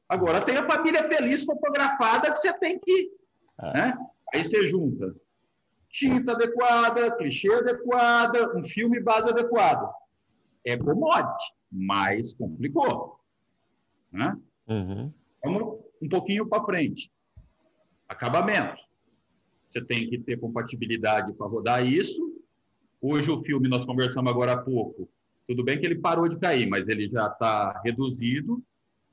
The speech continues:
Speaker 1: Então, controlinho de tensão ali, você tem que ter uma máquina com célula de carga na frente e atrás, né? Pra que você rode.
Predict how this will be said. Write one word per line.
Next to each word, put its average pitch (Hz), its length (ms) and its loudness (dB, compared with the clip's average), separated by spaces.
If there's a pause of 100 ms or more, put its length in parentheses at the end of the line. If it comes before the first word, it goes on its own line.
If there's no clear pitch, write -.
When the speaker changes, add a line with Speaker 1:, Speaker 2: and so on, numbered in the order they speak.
Speaker 1:
Então, 98 640 -4
controlinho 151 540 0
de 247 140 -2
tensão 226 500 0
ali, 180 200 2
você 254 160 -2
tem 208 140 -4
que 220 100 -4
ter 208 160 0
uma 214 160 2
máquina 226 380 2
com 240 120 0
célula 220 320 2
de 226 120 -2
carga 208 320 2
na 196 200 0
frente 196 280 0
e 220 40 2
atrás, 190 520 2
né? 240 200 2 (680)
Pra 131 160 0
que 135 100 -6
você 151 320 -2
rode. 147 340 0